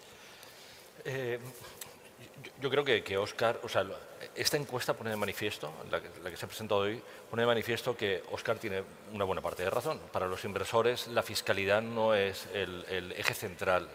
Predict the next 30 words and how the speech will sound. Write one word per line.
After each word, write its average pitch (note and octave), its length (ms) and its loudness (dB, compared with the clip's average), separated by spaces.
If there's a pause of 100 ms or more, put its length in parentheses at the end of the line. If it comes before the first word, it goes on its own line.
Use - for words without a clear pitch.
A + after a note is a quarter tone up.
de, D#2+ 340 0 (120)
o E2 80 -4
la E2 120 -2
razón F#2 320 -4
por F#2 160 -6
la F2 120 0
que E2 300 -2 (300)
deciden G2 380 2
ahorrar F2 380 4
o D#2+ 60 -2
no, D#2 120 -6 (220)
¿no? - 160 -8 (480)
Sin G#2+ 180 0
embargo, B2+ 460 8 (260)
sabemos G#2 460 2
que, A2 280 8
eh, B2 160 0
eh, F#2+ 580 4
en F2+ 120 -2
España G2 520 2 (800)
se - 200 -6
está - 180 0
ahondando, G#2+ 720 4
eh, F#2+ 260 -4 (720)
todos A#2+ 240 8
los A2+ 160 2
años A#2+ 320 0 (120)
en, F#2+ 220 -2
en, F#2+ 300 -4
en, F2+ 260 -6